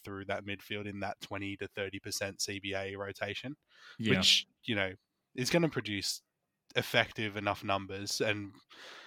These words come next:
Speaker 1: you know, we still need to see who's actually stepping forward to replace him, um, unless you're gonna go straight upgrade.
Speaker 2: And th-, there's, like, there's so many players that you've probably got on your field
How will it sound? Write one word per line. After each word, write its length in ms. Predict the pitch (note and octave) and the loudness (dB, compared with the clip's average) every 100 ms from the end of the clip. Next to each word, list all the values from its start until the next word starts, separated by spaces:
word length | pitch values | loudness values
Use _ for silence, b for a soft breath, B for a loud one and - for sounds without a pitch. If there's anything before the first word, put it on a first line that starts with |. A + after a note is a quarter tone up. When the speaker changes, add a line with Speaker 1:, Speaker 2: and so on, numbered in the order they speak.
| B B _ _ B2 | B B _ _ 0
Speaker 1:
you 100 | G#2 | 2
know, 120 | G2 | 2
we 140 | G2+ | 2
still 240 | - A#2 A2+ | 0 0 0
need 160 | A2 | 0
to 80 | G#2+ | 0
see 260 | - G2 F#2 | 2 2 0
who's 380 | F#2+ F#2+ F#2 - | -4 -4 -6 -4
actually 460 | - - G2+ F#2+ - _ _ - | -4 -4 -4 -6 -10 _ _ -12
stepping 420 | - G#2 - G2+ | -2 -2 0 -8
forward 380 | G2 G2+ F#2+ F#2+ | -6 -8 -6 -6
to 180 | - G2 | -6 -2
replace 420 | F#2+ - G2 F#2+ | -4 0 0 0
him, 200 | A2+ A#2 - _ - | -2 -4 -10 _ -2
um, 280 | G2+ F#2+ F#2+ | 2 2 0
unless 300 | G2 G2 - | -2 0 -2
you're 80 | G2 | -2
gonna 180 | F#2+ F#2 | -4 -4
go 160 | G2 F#2+ | -4 -2
straight 320 | - G#2+ F#2+ | 0 0 0
upgrade. 460 | F#2+ - G2 G2 - b b b b b | -2 -2 -4 -4 -12 b b b b b
Speaker 2:
And 100 | B2 | 6
th-, 160 | C3+ C3+ | 8 8
there's, 220 | B2+ B2+ | 8 10
like, 240 | G2+ F2+ | 8 8
there's 160 | A2 - | 6 8
so 120 | A#2+ | 10
many 180 | B2 A2+ | 8 6
players 440 | - F#2+ F#2 F#2 | 8 8 8 6
that 220 | F#2+ F2+ - - _ _ - | 4 2 2 -10 _ _ -10
you've 220 | G2+ - | -10 4
probably 240 | A#2+ A#2+ | 6 8
got 160 | A2 G2+ | 8 8
on 120 | G2+ | 8
your 100 | F#2+ | 6
field 420 | F#2+ F#2+ F2+ F#2 | 6 6 6 4